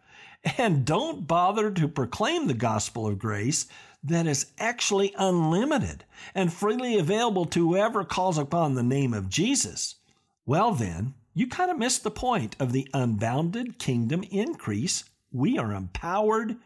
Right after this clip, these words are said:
to represent. Yes, the Apostle Paul said in Acts twenty twenty-four that he was compelled, quote,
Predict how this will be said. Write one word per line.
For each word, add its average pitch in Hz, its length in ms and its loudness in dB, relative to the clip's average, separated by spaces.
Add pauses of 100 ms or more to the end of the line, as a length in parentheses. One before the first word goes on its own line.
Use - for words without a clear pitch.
(220)
to 131 140 -2
represent. 127 1000 0 (840)
Yes, - 480 0 (600)
the 120 80 0
Apostle - 420 -4
Paul 175 320 -2
said 180 240 2
in 180 140 0
Acts 190 360 0
twenty 208 340 2
twenty-four 208 720 2 (280)
that 165 160 2
he 190 180 4
was 214 220 2
compelled, 202 720 2 (200)
quote, 233 400 0